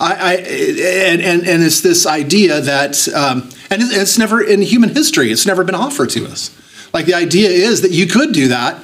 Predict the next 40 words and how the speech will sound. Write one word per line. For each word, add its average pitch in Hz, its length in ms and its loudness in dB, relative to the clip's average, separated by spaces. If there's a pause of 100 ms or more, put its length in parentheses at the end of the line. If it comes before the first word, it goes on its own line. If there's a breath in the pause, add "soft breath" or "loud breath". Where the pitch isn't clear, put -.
(300 loud breath)
Uh, 165 160 0
it, 185 180 4
it's, - 460 -2
it's - 180 -2
not 226 160 2
even, 226 380 2
it's - 160 -6
not 247 100 4
even 233 140 4
on 220 100 2
the 208 80 2
menu 226 480 4
for 156 200 0
our 143 200 0
ancestors, 131 720 -2
right? 170 220 0 (260 loud breath)
If 175 140 0
you 214 100 2
didn't 214 300 2
do 277 220 4
that, 165 200 0
if 165 80 -2
you 170 80 4
didn't 170 240 4
work, 214 480 0 (500 loud breath)
you 156 80 0
just - 200 0
didn't 180 280 2
live, 311 360 0
you 170 80 4
didn't 175 200 2
eat. - 480 2 (840 soft breath)
And, 156 440 -2
uh, 151 240 -2
unless 185 260 0
you're 175 180 2
an 147 140 0
arist-, 139 400 -2
you 156 120 2
know, 98 140 -4